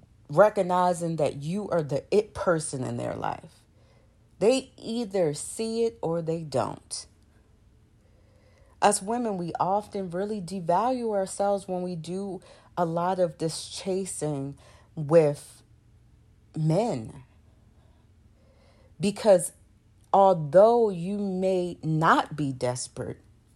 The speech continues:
oftentimes that's how it's taken. And I'm not necessarily an advocate of, you know,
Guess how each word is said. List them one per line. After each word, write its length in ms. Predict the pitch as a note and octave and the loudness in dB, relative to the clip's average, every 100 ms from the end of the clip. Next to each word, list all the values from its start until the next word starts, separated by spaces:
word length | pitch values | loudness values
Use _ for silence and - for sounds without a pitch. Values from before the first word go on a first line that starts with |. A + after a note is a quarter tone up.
| _ _ _ - - - - | _ _ _ -20 -20 -4 2
oftentimes 840 | G#3+ A3+ - F3+ F3+ F3 E3+ E3 | 4 2 0 -4 -2 -2 -2 -2
that's 340 | D#3 D#3 D#3+ - | 2 2 0 -8
how 540 | - D3+ D3+ D3 - - - - A#2+ - _ _ D#3+ | -6 -2 0 0 -4 -10 -20 -20 -20 -20 _ _ -6
it's 220 | D#3 - | -6 -4
taken. 440 | F3+ C#3+ - - - _ _ _ _ _ _ _ _ _ _ _ _ _ _ _ _ _ _ _ - - - - _ _ _ _ _ _ G3+ | -2 -2 -6 -16 -18 _ _ _ _ _ _ _ _ _ _ _ _ _ _ _ _ _ _ _ -20 -20 -20 -20 _ _ _ _ _ _ 6
And 200 | G3 F#3 | 6 6
I'm 300 | E3 G#3 A#3 | 4 4 4
not 320 | A#3 A3+ A3+ - _ _ - - | 2 2 2 -2 _ _ -20 -10
necessarily 1000 | F3 F3+ F#3+ F#3+ F#3 F#3 F3 F3 E3+ E3 - _ _ _ - | 0 2 2 -2 -2 2 2 2 -2 -6 -10 _ _ _ -6
an 140 | D3 | -2
advocate 680 | - D#3+ D#3+ D#3+ - D#3 D3+ - | 2 2 0 -6 -4 -2 -4 -4
of, 480 | C#3+ C#3 C3 B2+ - - - - - - | -2 0 -2 -6 -20 -20 -20 -20 -8 -2
you 120 | F3+ | 0
know, 540 | E3 D3 C#3 C3 B2+ | 2 2 2 0 -4